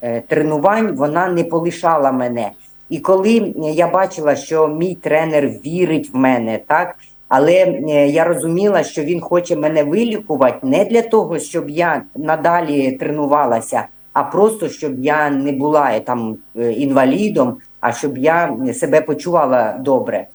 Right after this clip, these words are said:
І навіть коли були розмови в, в збірній команді, що Скакун уже все, вона виступати вже не буде, вона там травмувалася сильно. І воно якось мене так, е, завело, можна так сказати, да? І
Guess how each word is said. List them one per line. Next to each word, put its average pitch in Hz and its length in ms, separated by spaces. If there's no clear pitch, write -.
І 143 320
навіть 165 360
коли 160 260
були 156 500
розмови 151 800
в, 135 600
в 127 100
збірній 147 540
команді, 147 500
що 127 180
Скакун 151 520
уже 131 180
все, 190 460
вона 160 360
виступати 139 540
вже 139 220
не 135 120
буде, 208 540
вона 156 300
там 139 200
травмувалася 170 920
сильно. 165 440
І 220 160
воно 233 280
якось 226 400
мене 208 280
так, 202 340
е, 196 400
завело, 185 500
можна 208 320
так 180 220
сказати, 175 520
да? 190 280
І 151 640